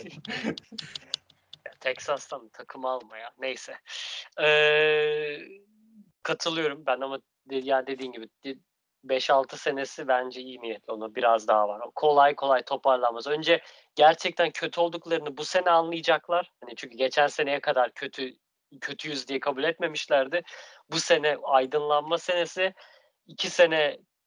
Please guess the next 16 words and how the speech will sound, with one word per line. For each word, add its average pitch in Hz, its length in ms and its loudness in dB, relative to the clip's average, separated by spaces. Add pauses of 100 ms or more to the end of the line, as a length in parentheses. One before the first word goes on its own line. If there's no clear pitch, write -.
(240)
düşüyoruz 185 680 0
senesi, 185 720 -2 (100)
ondan 170 380 4
sonra 139 300 -6
toparlanana 160 640 2
kadar 175 440 2 (120)
al-, 160 260 0
yedi, 160 360 -8
sekiz, 147 460 -12
o 165 100 -6
zaman 127 420 -6
tekrardan 120 640 -4
bir - 80 -20
toparlanırlar 117 880 -6
diye 120 160 -14
düşünüyorum 113 480 -14